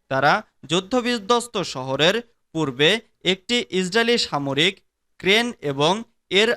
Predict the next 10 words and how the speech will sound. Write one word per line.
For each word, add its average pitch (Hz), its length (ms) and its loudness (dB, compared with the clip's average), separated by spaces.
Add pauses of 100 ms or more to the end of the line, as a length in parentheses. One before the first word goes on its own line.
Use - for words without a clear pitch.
আশেপাশের 139 600 -4 (120)
অঞ্চলকে 139 680 -2 (380)
ভারী 175 300 2
মর্টার 185 440 0 (200)
দিয়ে 143 240 2 (420)
গোলা 175 360 2
নিক্ষেপের 226 640 -2
মাধ্যমে 139 520 -2 (300)
বিধ্বস্ত 165 540 -4
করেছে। 135 500 -4